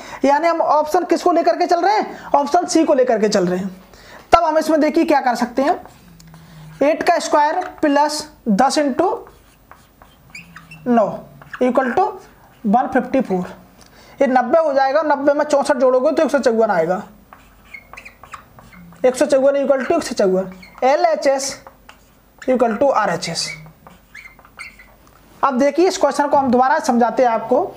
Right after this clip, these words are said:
कि वास्तव में इस question में करना क्या चाहिए था। जैसा कि आप देख पा रहे होंगे कि यदि हम दस हमने माना कि आप सोच रहे होंगे यदि सर मैं सबसे बड़े पूर्णांक को यदि आठ मान लेता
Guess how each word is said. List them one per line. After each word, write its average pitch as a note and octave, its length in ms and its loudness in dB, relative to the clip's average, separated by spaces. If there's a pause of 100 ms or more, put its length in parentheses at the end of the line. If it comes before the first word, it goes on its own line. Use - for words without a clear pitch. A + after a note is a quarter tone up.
(480)
कि E4 80 2
वास्तव C#4 340 0
में F#4+ 100 2
इस - 60 -6
question D4+ 280 2
में D#4+ 140 2
करना D#4 280 2
क्या D#4+ 160 0
चाहिए G#3+ 300 2
था। F#3+ 180 -2 (360)
जैसा E4 220 2
कि G#4 120 0
आप F#4+ 120 2
देख E4 240 -2
पा C#4+ 100 4
रहे C4+ 120 2
होंगे G#3+ 220 0 (540)
कि F#4 80 4 (120)
यदि E4 240 2
हम D4+ 260 -2 (720)
दस C4+ 320 2
हमने F4+ 220 0
माना C#4 300 0
कि D#4 180 0
आप D4+ 240 0
सोच D#4+ 240 -2
रहे D#4+ 120 2
होंगे E4 180 0
यदि E4 340 2
सर D#4 260 0 (360)
मैं D#4 160 4
सबसे D#4+ 380 0
बड़े G#4 200 0
पूर्णांक D#4 560 0
को D4+ 540 0
यदि F4+ 260 2
आठ C#4+ 240 -2
मान C4 180 2
लेता C4 360 -2